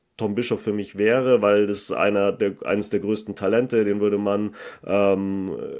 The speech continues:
sehr, sehr günstig bekommen. Äh, das Gehalt wird auch nicht so hoch sein, warum soll man sowas nicht probieren? Also, ähm, das, das wären schon zwei Alternativen. Wie gesagt, Wanner eher positionsgetreu,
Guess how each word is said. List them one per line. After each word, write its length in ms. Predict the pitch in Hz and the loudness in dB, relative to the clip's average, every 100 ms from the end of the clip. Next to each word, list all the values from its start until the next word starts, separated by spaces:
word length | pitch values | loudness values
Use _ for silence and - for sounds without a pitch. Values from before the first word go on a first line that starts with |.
| - _ - - - | -14 _ -14 -12 -10
sehr, 260 | 117 117 113 | -4 4 6
sehr 140 | 110 | 6
günstig 420 | 107 120 113 107 - | 4 0 -2 -8 -8
bekommen. 640 | 104 123 139 131 127 123 - - - | -2 2 2 2 0 -6 -18 -20 -10
Äh, 280 | 90 90 87 85 87 - - _ _ - - | -4 -2 -2 -2 -6 -8 -14 _ _ -20 -12
das 260 | - - | -6 -2
Gehalt 340 | 117 107 113 110 | 2 4 4 2
wird 100 | 98 | 2
auch 160 | 123 | 2
nicht 160 | 131 113 | 0 -2
so 140 | 117 | -2
hoch 180 | 117 120 | 0 -2
sein, 380 | - 107 107 110 | 0 0 2 2
warum 180 | 101 101 | 2 4
soll 140 | 101 | 2
man 140 | 104 | 2
sowas 280 | 95 95 95 | 0 -2 -2
nicht 140 | 87 - | -6 -14
probieren? 420 | 76 82 78 76 | -12 -8 -8 -6
Also, 480 | 92 98 98 95 - - | -4 2 2 0 -4 -8
ähm, 600 | 62 98 98 98 98 98 85 _ _ _ _ - | -4 -2 -2 -2 -6 -8 -10 _ _ _ _ 0
das, 380 | 110 110 - _ | 2 2 -4 _
das 280 | - 110 - | 0 0 2
wären 320 | 110 117 117 | 2 4 2
schon 380 | - 120 127 120 | 0 0 0 -2
zwei 260 | - 110 90 | 0 0 2
Alternativen. 920 | 107 110 104 98 143 147 139 135 113 | 0 0 0 -2 -2 -2 0 0 -2
Wie 80 | |
gesagt, 480 | 107 101 110 113 - | -2 2 4 4 2
Wanner 380 | 104 117 110 104 | -2 0 2 2
eher 220 | 95 104 | 2 2
positionsgetreu, 1080 | 104 107 98 90 123 135 135 117 113 117 | 0 -4 -6 -4 -2 -2 -4 -6 0 2